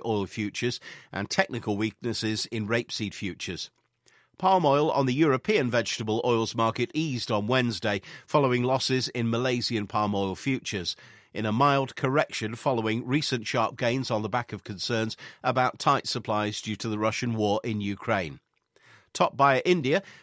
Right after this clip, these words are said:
has asked Indonesia to increase palm oil shipments to the country and to temporarily lower its biodiesel blending rules to compensate for a loss of sunflower oil supplies from the Black Sea region.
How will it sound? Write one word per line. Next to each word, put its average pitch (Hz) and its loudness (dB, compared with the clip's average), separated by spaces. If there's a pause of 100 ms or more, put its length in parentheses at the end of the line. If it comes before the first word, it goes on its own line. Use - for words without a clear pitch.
has 123 -2
asked 120 2
Indonesia 127 2
to 120 -2
increase 120 0
palm 120 0
oil 107 2
shipments 113 -4
to 113 -6
the 107 -4
country 123 -2 (280)
and 123 -4
to 127 -4
temporarily 156 4
lower 117 4
its - -6
biodiesel 113 0
blending 127 0
rules 104 -2
to - -10
compensate 143 -2 (220)
for 143 2
a 139 2
loss 135 2
of 127 0
sunflower 127 0
oil 113 2
supplies 101 -2
from 110 -4
the 104 -4
Black 92 -4
Sea 110 -2
region. 85 -8